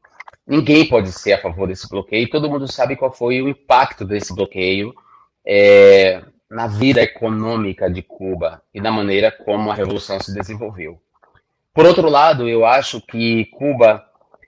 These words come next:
é, teve tempo suficiente pra converter a ilha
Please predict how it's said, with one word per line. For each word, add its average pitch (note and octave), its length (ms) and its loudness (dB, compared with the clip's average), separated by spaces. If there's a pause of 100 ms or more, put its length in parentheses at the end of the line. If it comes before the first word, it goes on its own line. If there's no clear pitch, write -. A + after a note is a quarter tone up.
(120)
é, A2+ 1080 4
teve A#2+ 800 -2 (340)
tempo D#3+ 440 2
suficiente B2 800 -6
pra A2+ 400 2 (120)
converter B2+ 680 -2 (800)
a A2+ 520 4
ilha A2+ 600 0